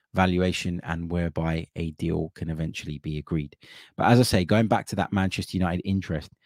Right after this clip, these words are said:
how serious is it? I don't know. Um,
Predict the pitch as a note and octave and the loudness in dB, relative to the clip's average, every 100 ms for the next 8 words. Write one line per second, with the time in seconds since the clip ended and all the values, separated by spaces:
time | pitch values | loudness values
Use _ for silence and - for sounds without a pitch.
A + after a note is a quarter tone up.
0 | _ _ _ - B2 A#2 - C#3+ D3+ D3+ | _ _ _ 4 8 8 6 6 6 4
1 | D3 D3 F3 - _ - G#2+ G#2 A2+ C3+ | 2 2 2 0 _ 0 2 2 6 8
2 | D3+ - _ _ _ - G2 G2+ G2 G2 | 6 2 _ _ _ -8 -4 -2 0 0
3 | G2 G2 | -2 -4